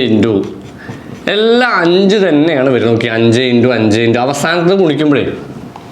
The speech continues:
ഇപ്പൊ നിങ്ങൾ ഗുണിച്ച് പോവാന്ന് വിചാരിക്കുക. പതിനഞ്ച് into മുപ്പത്തിനാലിൽ അവിടെ നോക്കിയേ, പതിനഞ്ച് into പതിനഞ്ച്, അഞ്ചഞ്ച് ഇരുപത്തഞ്ച്, നൂറ്റിയിരുപത്തഞ്ചല്ലേ. വീണ്ടും പതിനഞ്ചോട് ഗുണിക്കുമ്പോൾ വീണ്ടും അഞ്ച് വരും. അപ്പൊ അഞ്ച് വന്നു കഴിഞ്ഞാൽ എളുപ്പമാണ്.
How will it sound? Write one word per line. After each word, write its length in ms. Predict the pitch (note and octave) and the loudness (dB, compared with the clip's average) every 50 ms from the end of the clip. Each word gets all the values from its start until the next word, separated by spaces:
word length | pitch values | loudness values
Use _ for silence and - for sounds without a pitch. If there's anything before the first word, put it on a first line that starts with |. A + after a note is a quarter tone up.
| - - - - - - | -18 -18 -18 -18 -18 -8
ഇപ്പൊ 100 | - F3+ F#3 | -4 -2 0
നിങ്ങൾ 140 | G#3 G#3+ A#3 A3+ G3 | 2 2 2 2 2
ഗുണിച്ച് 260 | F#3 F3+ D#3+ - A#3 A3 | 0 0 0 -2 0 2
പോവാന്ന് 280 | G#3+ G3+ G3 G3+ G#3 G#3 | 2 2 2 2 2 0
വിചാരിക്കുക. 260 | F#3 D3+ B2+ C3 C3 C3+ C#3 | 0 0 -2 -4 -4 -4 -4
പതിനഞ്ച് 280 | C#3 D3 D#3 D#3+ D#3+ F#3 | -2 0 0 2 2 2
into 100 | F#3+ G#3 G3 | 2 0 0
മുപ്പത്തിനാലിൽ 380 | F#3+ F#3 F3+ F#3+ F#3+ F#3+ F#3+ G3 | 0 0 2 2 2 2 2 2
അവിടെ 120 | F#3+ F#3 F3+ | 2 2 2
നോക്കിയേ, 220 | D#3+ D#3 D#3+ D#3 D3+ D#3 D3 | 2 0 0 0 0 -2 -2
പതിനഞ്ച് 420 | C3 C3 C#3+ D3 D3 C#3+ D3 D#3+ D#3+ D3 | -2 0 0 2 2 2 2 0 0 0
into 160 | D3 D3+ D3 D3 | 0 0 0 0
പതിനഞ്ച്, 400 | C3+ A#2+ B2 B2 A#2 G2 A2 A2 - - - - - - - - C3 C#3 | 0 0 2 2 2 0 0 -2 -2 -6 -10 -14 -16 -16 -10 -6 -4 -2
അഞ്ചഞ്ച് 360 | D3+ D3+ D3 D#3+ D3 C#3 C#3+ C3+ | 0 2 2 2 2 2 2 2
ഇരുപത്തഞ്ച്, 520 | C#3 C3+ B2 C3+ C3 B2 A#2+ G#2 A2 A#2 - - - - - - - - - - - - - - - - | 2 0 0 0 0 0 0 0 0 0 -2 -4 -10 -12 -18 -18 -18 -18 -18 -18 -18 -18 -20 -20 -6 -2
നൂറ്റിയിരുപത്തഞ്ചല്ലേ. 640 | G3+ G3+ F#3+ G3 F#3+ G3+ G3 F3 F3 C3+ - G2 - F2 - - - - - - - - - C3 | -2 0 0 2 2 2 2 2 2 0 0 -2 -4 -6 -10 -12 -14 -16 -18 -20 -8 -2 -2 0
വീണ്ടും 340 | D3+ E3 F3+ G3 G3 A3 G3+ G3+ | 0 0 0 0 0 0 0 0
പതിനഞ്ചോട് 440 | F3+ E3+ E3+ F3 F3 E3+ F3+ F3 F3+ F3+ | 0 0 0 2 2 2 2 2 2 2
ഗുണിക്കുമ്പോൾ 340 | E3+ E3 D3+ D3+ E3 E3+ D#3+ C#3+ C#3+ | 2 2 2 2 2 2 2 2 2
വീണ്ടും 340 | D3 D#3+ E3 F3+ F3+ F#3 F#3+ D#3+ C#3 | 2 2 2 2 2 2 2 2 2
അഞ്ച് 220 | C3+ C3 A2+ B2 A#2+ | 0 2 2 2 2
വരും. 180 | A2+ F#2 F2+ - - - - - - - - - | 2 0 0 -2 -4 -10 -14 -16 -20 -10 -6 -4
അപ്പൊ 100 | F3+ G3 F#3+ | -2 0 0
അഞ്ച് 260 | G3+ A3 A#3+ A#3 A#3+ C#4+ C4+ A#3 | 0 2 2 2 2 2 2 2
വന്നു 180 | G#3 G3+ G#3 G#3+ | 2 2 2 2
കഴിഞ്ഞാൽ 240 | G3+ F#3 F3+ F3+ D#3+ | 2 2 2 2 0
എളുപ്പമാണ്. 340 | C3+ A2 B2+ A#2 G2 F2+ | 0 -2 -2 -2 -2 -4